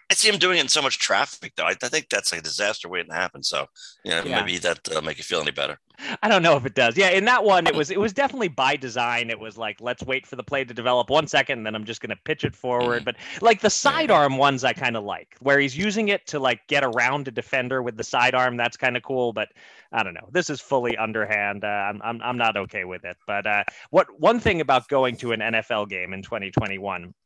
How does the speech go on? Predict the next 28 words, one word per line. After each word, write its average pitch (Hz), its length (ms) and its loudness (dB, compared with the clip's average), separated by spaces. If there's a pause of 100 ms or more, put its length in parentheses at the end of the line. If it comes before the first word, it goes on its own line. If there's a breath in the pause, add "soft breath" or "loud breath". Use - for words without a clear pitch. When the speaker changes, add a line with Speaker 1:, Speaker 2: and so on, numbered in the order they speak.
(220)
Speaker 2:
if 135 160 -8
the 120 60 -2
Speaker 1:
Mm. - 40 -8
Speaker 2:
home 190 300 -2
team 165 420 -8
isn't 139 240 -8
very 127 260 0
good, 117 380 -4 (540)
people 147 320 -4
are 117 100 4
more 113 240 2
than 117 140 -4
happy 123 340 0
to 110 80 -6
sell 123 240 0
their 110 160 -2
tickets, - 540 -6 (320)
and 104 220 0
they 104 60 -2
mostly 113 420 0
get 113 200 -4
sold 120 420 0
to 123 200 -6
fans 120 360 0
of 107 120 -8
the 104 80 -8
visiting 143 420 -2
team. 165 360 -4